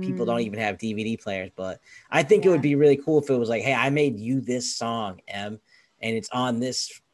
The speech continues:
Speaker 1: uh, tape, and it's the only one. Enjoy it.
Speaker 2: Wow.
Speaker 1: Yeah, I dig that.
Speaker 2: Dang. It's kinda like Patreon, where people are like, "This is a members only type of thing that only you get if
Speaker 1: Mm-hmm.
Speaker 2: you pay for this," or, or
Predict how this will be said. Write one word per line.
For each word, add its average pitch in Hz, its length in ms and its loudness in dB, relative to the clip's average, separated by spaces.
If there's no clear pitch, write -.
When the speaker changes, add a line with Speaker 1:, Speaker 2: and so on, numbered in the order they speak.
Speaker 1:
uh, - 320 -4
tape, 127 320 -2
and 107 100 -8
it's - 160 -10
the 107 120 -6
only 101 200 -8
one. 92 340 -14
Enjoy 98 340 -8
it. - 40 -4
Speaker 2:
Wow. 196 600 0
Speaker 1:
Yeah, 127 180 0
I - 20 0
dig 104 100 2
that. 151 80 4
Speaker 2:
Dang. 254 560 0
It's 254 140 -4
kinda 262 280 2
like 269 240 2
Patreon, 196 680 -4
where 185 140 -4
people 190 480 0
are 185 180 2
like, 180 360 0
"This 196 240 0
is 180 180 0
a 165 320 4
members 190 420 2
only 196 380 2
type 175 320 -2
of 160 160 -4
thing 151 360 -2
that - 180 -2
only 175 260 -2
you 180 160 0
get 170 200 0
if - 100 -2
Speaker 1:
Mm-hmm. 175 80 -8
Speaker 2:
you 156 80 -6
pay 156 240 -4
for 160 140 -8
this," - 340 -12
or, - 120 -8
or - 140 -12